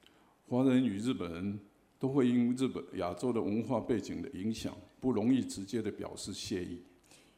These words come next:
Speaker 1: えー、日本人であれ、中国人であれ、えー、このアジアの文化の影響を受けている人たちは、自分の感情をダイレクトに表すということが苦手です。
Speaker 2: 妻子为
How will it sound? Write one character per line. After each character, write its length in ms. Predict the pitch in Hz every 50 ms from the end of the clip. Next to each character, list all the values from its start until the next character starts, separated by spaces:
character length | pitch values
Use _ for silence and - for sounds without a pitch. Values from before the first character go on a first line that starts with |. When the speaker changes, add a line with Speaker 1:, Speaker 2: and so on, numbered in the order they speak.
| _ _ -
Speaker 1:
え 340 | 190 175 160 - - - - - - 160 _ -
ー、 40 |
日 40 | 196
本 220 | 208 208 208 202 196
人 180 | 214 214 196
で 80 | 185 196
あ 80 | 196
れ、 80 | 196 190
中 240 | 190 - - 240 233
国 180 | 233 233 262
人 160 | 254 208 208 202
で 140 | 202 208
あ 100 | 208 208
れ、 260 | 196 196 202 208 190 -
え 40 | 202
ー、 80 | 202
こ 120 | - 208 190
の 180 | 190 190 190
ア 60 | 220 226
ジ 100 | 214 208
ア 100 | 196 185
の 220 | 196 226 233 208
文 200 | - 208 220 208
化 100 | 208 185
の 80 | 185 190
影 180 | 185 190 202 196
響 140 | 196 196 196
を 40 | 190
受 120 | - 196
け 20 | 185
て 60 | 185
い 40 | 185
る 80 | 180 175
人 140 | 175 202 180
た 140 | 180 180
ち 120 | 180 - 180
は、 160 | 185 202 190 - - - - - -
自 100 | 220 196
分 140 | 196 202
の 80 | 220 214
感 240 | 220 220 220 220 208
情 120 | 214 214
を 380 | 220 226 240 233 226 - - -
ダ 100 | - 254
イ 20 | 247
レ 80 | 240
ク 100 | 240 -
ト 80 | - 190
に 100 | 175 175
表 280 | 175 180 190 196 185
す 40 | -
と 60 | -
い 60 | 185 180
う 20 |
こ 80 | 180 208
と 80 | 240
が 80 | 214 202
苦 220 | 180 180 170 175
手 100 | - -
で 160 | - - 165
す。 180 | 160 - - - _ _ _ _ _ - - - - - - - - - _
Speaker 2:
妻 180 | - - 143 135
子 180 | 127 120 113 110
为 460 | 123 127 120 117 113 110 107 104 104